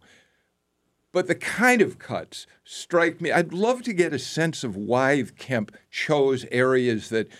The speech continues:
it feels like the public really w-, w-, would like to see funded.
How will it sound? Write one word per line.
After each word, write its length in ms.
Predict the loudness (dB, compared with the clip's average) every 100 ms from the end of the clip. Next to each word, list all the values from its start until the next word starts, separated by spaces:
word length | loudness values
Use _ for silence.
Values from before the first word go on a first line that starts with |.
| -20 _ -20 -6
it 220 | -6 -6
feels 500 | -8 0 2 2 0
like 180 | -4 -4
the 100 | -6
public 380 | -2 -2 -2 -4
really 640 | -2 0 0 0 -2 -2
w-, 260 | -6 -10 -10
w-, 240 | -10 -12
would 160 | -10 -4
like 220 | -4 -2
to 100 | -6
see 220 | -8 -8
funded. 440 | -8 -10 -12 -14